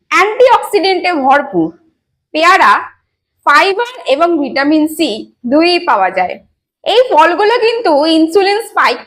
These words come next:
কমায়, তাই ডায়াবেটিসের রোগীরা নিশ্চিন্তে খেতে পারেন। এমন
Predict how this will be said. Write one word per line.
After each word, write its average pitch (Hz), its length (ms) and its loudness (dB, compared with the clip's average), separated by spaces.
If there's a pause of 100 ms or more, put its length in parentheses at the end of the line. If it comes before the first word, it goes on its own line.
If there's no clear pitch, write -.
কমায়, 262 380 -2 (380)
তাই 269 140 -2 (140)
ডায়াবেটিসের 330 760 0
রোগীরা 277 380 2 (240)
নিশ্চিন্তে 339 600 0
খেতে 226 300 -4
পারেন। 170 240 -6 (600)
এমন 277 240 0